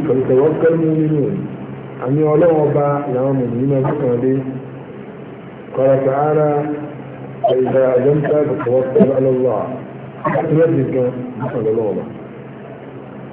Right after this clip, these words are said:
أن والآيات من أمر التوكل، التوكل كثيرة معلومة.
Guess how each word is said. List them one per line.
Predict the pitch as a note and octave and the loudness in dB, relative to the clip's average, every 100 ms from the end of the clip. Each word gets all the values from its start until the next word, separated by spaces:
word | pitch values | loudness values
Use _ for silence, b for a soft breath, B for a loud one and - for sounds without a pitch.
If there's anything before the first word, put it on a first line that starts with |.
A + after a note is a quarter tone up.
| - - - - - - - - - C#3 | -16 -16 -16 -16 -16 -16 -16 -14 -6 -2
أن | C#3+ | 2
والآيات | C#3+ C#3+ C#3+ C#3+ D#3 F3 E3+ | 4 4 2 2 4 4 2
من | D3+ | 0
أمر | C#3 D#3 D#3+ | 0 0 2
التوكل، | D3 - C3+ D3 C#3+ C3+ | 0 2 4 4 0 -2
التوكل | C3 C3 D3 C#3+ C#3+ B2+ - | 4 4 4 2 2 2 2
كثيرة | - C3 D#3+ D3 | 0 2 2 4
معلومة. | C3+ B2+ B2 C3+ B2 | 2 2 2 2 2